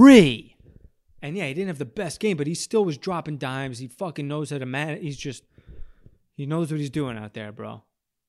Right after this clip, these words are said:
But he's fucking forty-three. He's a plant-based kid. Just kissing his son on the lips and throwing touchdowns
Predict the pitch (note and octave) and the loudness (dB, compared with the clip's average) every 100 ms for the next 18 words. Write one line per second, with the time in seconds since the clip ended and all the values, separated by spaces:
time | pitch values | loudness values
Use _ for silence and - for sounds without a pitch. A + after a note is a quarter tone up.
0 | _ _ _ _ _ _ C#3 B2 G#2+ - | _ _ _ _ _ _ -12 -12 -12 -16
1 | - E3+ C#3+ D3+ A#2 - - E3+ E3+ D#3+ | -16 -14 -12 -14 -14 -18 -14 -10 -8 -10
2 | - C#3+ C#3+ B2+ - - D3+ D3 D#3+ - | -6 -4 -4 -6 -12 -16 -12 -10 -10 -8
3 | C#3+ C#3+ - - D3 B2+ A#2 - - - | -8 -8 -12 -8 -4 -4 -6 -10 -16 -20
4 | - - - - - - - - - A#2 | -20 -18 -16 -18 -18 -16 -12 -12 -12 -12
5 | - - D#3+ D3 D3+ C3+ A2+ - - - | -12 -4 -2 0 -4 -6 -8 -12 -12 -8
6 | - C#3 C#3+ C3+ A#2+ B2 B2 - B2 G2 | -4 -2 -2 -2 -2 -2 -4 -6 -12 -14
7 | - _ - C3+ B2+ C3 A#2+ B2 A#2 - | -16 _ -16 -8 -4 -4 -6 -8 -8 -8
8 | A#2+ A2 G#2+ - | -8 -8 -10 -12